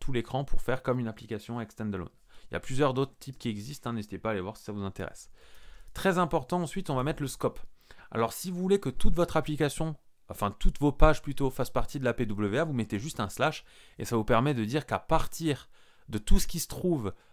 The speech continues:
eh ben, après ce que je viens de donner, en fait, tu vas tout comprendre dans la P W A. Si je mets un slash, je vais mettre tout dans la P W A. Si je voulais uniquement, on va dire, euh, une partie du site, je mettrais uniquement le dossier dans lequel je veux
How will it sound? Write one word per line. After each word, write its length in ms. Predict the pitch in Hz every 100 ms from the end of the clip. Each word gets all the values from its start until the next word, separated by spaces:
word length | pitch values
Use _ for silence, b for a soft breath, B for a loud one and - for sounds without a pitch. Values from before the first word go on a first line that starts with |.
| b
eh 40 | 87
ben, 320 | 101 98 92 - -
après 420 | 143 - 151 127
ce 80 | -
que 80 | 123
je 60 |
viens 100 | 110
de 60 | 113
donner, 240 | 101 113
en 80 | 156
fait, 160 | - -
tu 100 | -
vas 140 | 101
tout 160 | - -
comprendre 540 | - 131 - 143 -
dans 120 | 117
la 120 | 123 117
P 120 | 123
W 300 | 113 110 98
A. 80 | -
Si 160 | -
je 100 | 92
mets 60 | 90
un 80 | 80
slash, 340 | - 135 - B B
je 100 | -
vais 60 | 101
mettre 160 | 117
tout 100 | -
dans 100 | 135
la 100 | 127
P 100 | 120
W 320 | 113 113 107 92
A. 80 | -
Si 220 | - 127
je 80 | 113
voulais 320 | 135 131 123 B B
uniquement, 680 | 147 151 156 - 147 143 - B -
on 100 | 107
va 120 | 110
dire, 300 | 110 113 - -
euh, 260 | 95 92
une 140 | 104 104
partie 320 | - 123 -
du 80 | 110
site, 200 | - 165
je 80 | 123
mettrais 260 | 98 135
uniquement 320 | 127 95 117
le 40 | 131
dossier 420 | 98 107 - 147
dans 120 | 127
lequel 280 | 101 131 131
je 120 | 101
veux 240 | 92 117